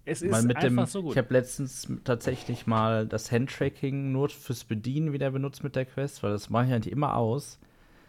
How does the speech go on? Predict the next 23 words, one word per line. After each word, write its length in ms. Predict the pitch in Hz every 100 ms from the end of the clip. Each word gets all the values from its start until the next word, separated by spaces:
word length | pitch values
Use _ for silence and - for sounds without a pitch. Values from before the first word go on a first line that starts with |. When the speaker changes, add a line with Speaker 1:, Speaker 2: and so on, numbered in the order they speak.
| - _ - _ -
Speaker 2:
Und 280 | 107 107 -
ich 160 | - 104
hab's 200 | - 110
auch 100 | 98
dann 220 | 92 101
wieder 200 | 110 -
ausgemacht, 640 | 165 - 92 80 95 -
ne? 120 | 107 120
Das 160 | 113
Speaker 1:
Ja. 140 | 117 123
Speaker 2:
geht 260 | 156 -
alles, 340 | 151 160 160 -
aber 400 | 120 127 127 - - - -
immer 220 | 120 143
dieses 340 | 131 127 127 -
sehr 300 | 127 147 160
deutliche 1040 | 139 139 160 180 151 147 - 143 139 139 120
mit 240 | 127 123
der 140 | 131 120
Hand 360 | 127 160 165
vorm 340 | - 139 131 123
Gesicht 680 | 113 123 175 202 - -
und 420 | - 123 127 120